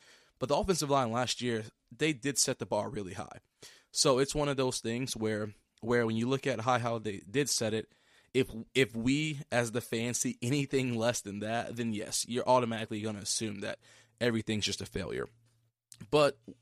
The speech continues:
at the same note, as you mentioned, we all saw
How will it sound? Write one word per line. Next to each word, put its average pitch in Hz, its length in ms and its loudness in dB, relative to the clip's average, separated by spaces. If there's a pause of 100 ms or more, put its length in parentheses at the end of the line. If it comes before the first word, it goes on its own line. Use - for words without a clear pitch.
at 123 140 2
the 127 80 0
same 123 400 2
note, 185 280 2 (640)
as 123 220 2
you 120 80 0
mentioned, 113 540 -4 (420)
we 139 180 2
all 127 300 6
saw 107 420 0